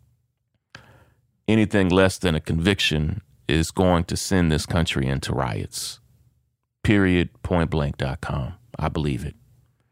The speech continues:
Listen, I'm about to go study the trial now. I'm gonna be back here tomorrow talking about it, um, giving you just some of the most basic highlights. Um, you know, don't feel pressure to watch it. It is painful.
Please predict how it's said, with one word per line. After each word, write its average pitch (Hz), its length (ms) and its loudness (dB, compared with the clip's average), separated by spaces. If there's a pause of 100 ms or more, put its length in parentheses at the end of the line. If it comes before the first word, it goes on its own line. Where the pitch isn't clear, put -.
(640)
Listen, 101 240 2
I'm 98 40 4
about 92 260 2
to 98 60 -2
go 87 120 0
study 92 320 2
the 80 100 0
trial 85 380 0
now. 87 500 0 (340)
I'm 82 200 -2
gonna 80 180 2
be 76 160 -2
back 82 300 0
here 92 140 0
tomorrow 82 760 0 (400)
talking 90 400 2
about 82 340 2
it, - 260 -2 (100)
um, 76 520 -2
giving 87 300 2
you 80 340 2 (320)
just 104 220 0
some 101 140 2
of 87 60 2
the 87 60 4
most 92 340 2
basic 87 380 0
highlights. 80 680 -2
Um, 80 360 -2 (960)
you 120 60 2
know, 113 120 2 (200)
don't 120 200 2
feel 113 180 2
pressure 95 380 0
to - 120 -4
watch 80 380 0
it. - 100 -6 (180)
It 82 180 0
is 92 200 2
painful. 92 560 -2